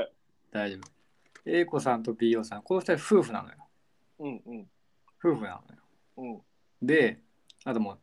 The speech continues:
Speaker 1: う、もう一人、Cおさんっていう男が出てくるのよ。
Speaker 2: うん。
Speaker 1: この人は、Bおさんの会社の上司
Speaker 2: うん。
Speaker 1: ですと。
Speaker 2: うん。
Speaker 1: で、Aお、Aおさん、A子さんとB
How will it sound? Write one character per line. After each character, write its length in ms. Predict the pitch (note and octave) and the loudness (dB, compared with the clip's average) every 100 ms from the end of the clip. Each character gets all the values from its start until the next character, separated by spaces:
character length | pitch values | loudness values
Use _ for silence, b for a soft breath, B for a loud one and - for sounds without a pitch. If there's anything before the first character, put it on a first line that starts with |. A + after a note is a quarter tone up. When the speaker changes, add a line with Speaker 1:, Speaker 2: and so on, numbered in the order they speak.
| _ | _
Speaker 1:
う、 40 | |
も 60 | B2+ | -6
う 20 | |
一 120 | A#2+ | -4
人、 40 | A2 | -6
C 460 | - - D#3+ D#3+ | -4 -2 0 2
お 100 | D#3+ | 2
さ 180 | D3 C#3+ | 2 2
ん 60 | C#3 | 0
っ 20 | |
て 100 | - | 0
い 60 | C3 | 0
う 60 | |
男 260 | A#2+ A2+ B2 | 0 -2 0
が 40 | |
出 80 | G#2 | -2
て 80 | - | -4
く 80 | - | -14
る 80 | - | -16
の 60 | |
よ。 60 | - _ _ _ _ | -18 _ _ _ _
Speaker 2:
う 220 | C3+ A#2+ | -12 -12
ん。 60 | G2 _ _ _ | -16 _ _ _
Speaker 1:
こ 120 | - D3+ | -10 -6
の 100 | F3+ | -6
人 240 | - A#2 | -2 0
は、 340 | A2 A2+ G2 - _ _ _ - | 4 4 4 -4 _ _ _ -12
B 320 | A2 C#3+ D#3+ | 2 4 4
お 80 | D#3+ | 2
さ 200 | D3+ D3+ | 0 0
ん 160 | D3 | 0
の 340 | D#3 E3+ A#2+ - _ _ _ _ | 0 2 2 -2 _ _ _ _
会 320 | - D3+ D#3+ | 0 0 0
社 180 | D3+ D3+ | -2 -2
の 380 | D#3+ D#3+ A2 - _ _ | 0 -2 -2 -8 _ _
上 240 | A2+ A#2+ | 0 2
司 200 | A2 - _ _ _ _ _ _ _ _ | 0 -10 _ _ _ _ _ _ _ _
Speaker 2:
う 80 | C3 | -8
ん。 240 | B2 G2+ - _ _ _ _ _ _ _ | -6 -8 -14 _ _ _ _ _ _ _
Speaker 1:
で 140 | G2 | -8
す 100 | - | -8
と。 160 | - - _ _ _ _ _ _ | -18 -20 _ _ _ _ _ _
Speaker 2:
う 100 | A#2+ | -10
ん。 140 | G2 - _ _ _ _ _ _ _ | -10 -14 _ _ _ _ _ _ _
Speaker 1:
で、 460 | C#3 A2+ A2+ D#3 F#3 | 0 0 2 0 2
A 60 | |
お、 240 | F#3 F3 - | 0 -2 -2
A 320 | E3 F#3 F#3+ G3 | 0 0 0 0
お 140 | F#3 | -2
さ 240 | - F3 | -2 -2
ん、 60 | E3+ | -2
A 160 | E3 F#3 | 0 0
子 140 | - | 0
さ 140 | D3 A2 | -4 -4
ん 80 | G#2 | -4
と 180 | - A#2 | -4 -2
B 560 | A2+ B2+ B2+ A#2+ A#2+ | 0 -2 0 -2 -4